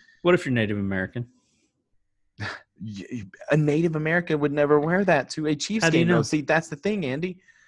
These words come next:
Speaker 2: Because he wouldn't. I, I'm, I, I don't know, Andy. I ca-, I cannot speak to that. I cannot speak to everyone, and we all know that. Listen,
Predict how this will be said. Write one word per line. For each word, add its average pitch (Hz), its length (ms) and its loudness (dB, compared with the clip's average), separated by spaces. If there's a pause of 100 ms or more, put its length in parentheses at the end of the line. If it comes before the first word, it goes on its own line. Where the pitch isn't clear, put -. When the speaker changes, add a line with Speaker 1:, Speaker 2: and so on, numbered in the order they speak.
(240)
Speaker 2:
Because 320 320 0
he 320 100 4
wouldn't. 339 380 2
I, 233 180 -6
I'm, 247 180 -6 (120)
I, - 200 -6 (760)
I 190 100 2
don't 190 140 2
know, 123 160 0
Andy. 175 320 -2
I 147 80 0
ca-, 143 220 -10
I - 20 -6
cannot 165 600 -2
speak - 480 -8 (200)
to 104 440 -4 (300)
that. 110 240 -6
I 139 100 -2
cannot 135 280 -2
speak 104 180 -8
to - 80 -4
everyone, 85 420 -6
and 117 180 -4
we 123 120 0
all 135 160 0
know 95 300 -2
that. 147 240 -2
Listen, 101 280 -4